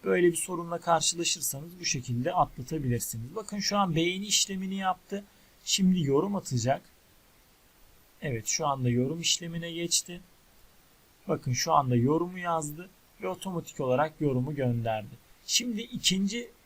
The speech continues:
tweet'e geçecek ve o tweet'i beğenip o tweet'e yorum yapacak. Tabi burada ayarlarda yorumların başına sonuna sayı ekleyi aktif edebiliriz. Ben şu an aktif ettim. Bakın gönderiyi beğendi.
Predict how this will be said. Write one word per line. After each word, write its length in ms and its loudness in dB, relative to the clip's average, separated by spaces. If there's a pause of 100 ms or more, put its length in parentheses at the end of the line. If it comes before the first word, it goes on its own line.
tweet'e 400 0
geçecek 580 -4
ve 160 -2
o 140 2
tweet'i 440 -6
beğenip 360 8
o 140 -2
tweet'e 400 -2
yorum 300 -4
yapacak. 420 -8
Tabi 280 -6
burada 240 2
ayarlarda 800 6 (340)
yorumların 640 6
başına 360 4
sonuna 380 0
sayı 400 2
ekleyi 360 0
aktif 380 2
edebiliriz. 640 -4
Ben 140 2
şu 200 -6
an 100 -4
aktif 380 -8
ettim. 340 -10 (360)
Bakın 320 2
gönderiyi 600 2
beğendi. 520 -6